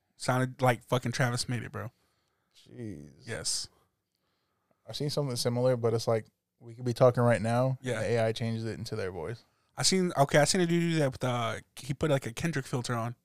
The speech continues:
Speaker 2: Yeah.
Speaker 1: And he started rapping, and it sounded just like Kendrick.
Speaker 2: I seen a D M X filter.
Speaker 1: That's crazy.
Speaker 2: Yeah.
Speaker 1: It's,
Speaker 2: Yeah.
Speaker 1: it's not that hard to impersonate his voice.
Speaker 2: No, it, and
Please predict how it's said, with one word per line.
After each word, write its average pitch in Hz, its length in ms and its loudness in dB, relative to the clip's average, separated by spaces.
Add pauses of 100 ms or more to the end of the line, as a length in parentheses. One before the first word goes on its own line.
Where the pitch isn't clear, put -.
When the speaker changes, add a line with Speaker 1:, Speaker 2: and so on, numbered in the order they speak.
(240)
Speaker 2:
Yeah. 110 240 -2 (140)
Speaker 1:
And 131 80 -4
he 127 60 2
started 131 240 4
rapping, 143 300 4
and 120 240 0
it 120 60 -4
sounded 127 260 2
just 127 160 0
like 110 120 -2
Kendrick. 113 380 -4
Speaker 2:
I 120 60 -10
seen 127 160 0
a 113 80 2
D 113 160 0
M 110 100 0
X 113 180 -2
filter. 117 360 -2 (1120)
Speaker 1:
That's 147 240 2
crazy. 120 480 -8
Speaker 2:
Yeah. 104 220 -4 (1400)
Speaker 1:
It's, 147 200 -2
Speaker 2:
Yeah. - 60 -16 (140)
Speaker 1:
it's 180 80 0
not 208 220 6
that 165 160 6
hard 180 160 6
to 143 80 6
impersonate 139 560 2
his 131 140 -2
voice. 135 560 0
Speaker 2:
No, 110 360 -2
it, 165 360 0
and 104 200 -8